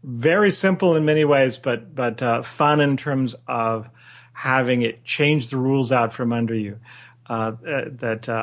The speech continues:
I, I've really enjoyed is the Moron Test. Have you played that?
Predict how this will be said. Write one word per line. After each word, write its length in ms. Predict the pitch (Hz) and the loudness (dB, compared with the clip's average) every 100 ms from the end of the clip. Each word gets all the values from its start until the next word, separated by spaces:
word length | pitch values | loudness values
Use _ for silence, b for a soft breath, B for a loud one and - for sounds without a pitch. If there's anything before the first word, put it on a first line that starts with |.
| - | -2
I, 380 | 131 127 139 131 | 0 0 0 0
I've 120 | 120 | 2
really 220 | 127 123 | 2 4
enjoyed 420 | 117 110 113 110 | 2 0 -2 -2
is 300 | 135 117 107 | -4 -6 -8
the 180 | - 127 | -6 2
Moron 500 | 131 139 127 107 101 | 4 6 4 2 -4
Test. 480 | 104 104 - - - _ _ _ _ _ | -8 -10 -10 -16 -20 _ _ _ _ _
Have 120 | 123 113 | -6 -4
you 100 | 110 | -2
played 220 | 131 123 | 0 2
that? 280 | 156 220 | 0 -2